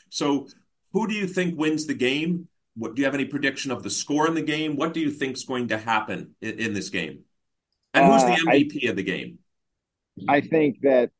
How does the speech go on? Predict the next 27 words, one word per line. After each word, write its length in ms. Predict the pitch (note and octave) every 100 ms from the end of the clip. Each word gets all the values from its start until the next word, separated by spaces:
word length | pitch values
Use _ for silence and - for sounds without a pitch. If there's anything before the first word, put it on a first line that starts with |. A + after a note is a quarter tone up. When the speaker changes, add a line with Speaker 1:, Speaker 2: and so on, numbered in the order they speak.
| -
Speaker 2:
the 120 | A#2+
Chiefs 420 | G2 - C#3+ B2+
win 200 | C3+ C#3
the 80 | C3
game. 480 | A2+ G2+ F#2+ G2 F#2 _ F#2+
Um, 380 | G2 G2 F#2 F2+ -
I'm 440 | A2 A2 A#2 G2 _ _ _ _ _ -
kinda 300 | C#3 C#3 C#3+
surprised 560 | - G2 C3 B2 C3 A#2
that 140 | A2+
the 60 | G#2+
line 340 | G#2+ A#2 A#2+
hasn't 320 | A2 B2+ A#2
really 200 | A#2+ A#2
moved. 380 | G#2+ G#2+ C3 A2 -
Everybody 600 | A#2 A#2 A2 B2 B2 G#2 -
seems 520 | - - B2 C3+ C3
to 80 | C#3+
be 160 | B2 D3
of 100 | A2+
the 80 |
same 240 | - C3+ C3+
opinion 480 | - B2+ D3 E3+ D3
that 260 | A#2+ A#2 - _ _ _ -
we've 240 | B2 A2+
done 240 | F#2+ D3 C#3+
this 360 | B2 - -